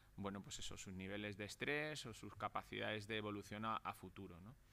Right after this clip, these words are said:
Entonces, bueno, pues simplemente es un, eh, es un ingeniero del, del I D F, del Instituto de Desarrollo Forestal de Toulouse, y, em, y bueno, eh, darle la bienvenida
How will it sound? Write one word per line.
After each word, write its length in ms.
Entonces, 200
bueno, 320
pues 260
simplemente 500
es 160
un, 240
eh, 520
es 200
un 120
ingeniero 640
del, 400
del 320
I 80
D 160
F, 320
del 180
Instituto 340
de 60
Desarrollo 400
Forestal 580
de 160
Toulouse, 540
y, 200
em, 920
y 100
bueno, 440
eh, 840
darle 420
la 140
bienvenida 800